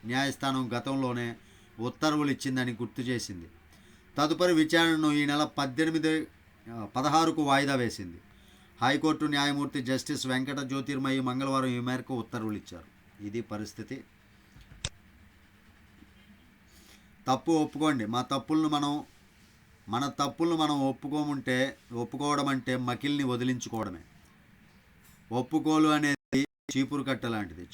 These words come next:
చీపురు ఎలాగైతే మట్టిని, మకిలినంతా ఊడ్చేసి నేలను స్వచ్ఛంగా మరింత ప్రకాశవంతంగా చేస్తుందో, తప్పు ఒప్పుకోవడము అంతే.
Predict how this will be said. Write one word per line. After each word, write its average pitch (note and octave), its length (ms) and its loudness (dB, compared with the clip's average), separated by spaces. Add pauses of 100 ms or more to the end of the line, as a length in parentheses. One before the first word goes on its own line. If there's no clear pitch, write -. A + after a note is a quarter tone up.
చీపురు C#3 280 0
ఎలాగైతే C#3 640 0
మట్టిని, C3 640 -2 (360)
మకిలినంతా C3 680 -2
ఊడ్చేసి B2+ 640 -2
నేలను B2 360 0
స్వచ్ఛంగా B2 760 -4
మరింత A#2+ 560 -4
ప్రకాశవంతంగా B2 1000 -4
చేస్తుందో, A2 480 -6 (540)
తప్పు B2+ 260 0
ఒప్పుకోవడము C3+ 760 0
అంతే. A2 300 -4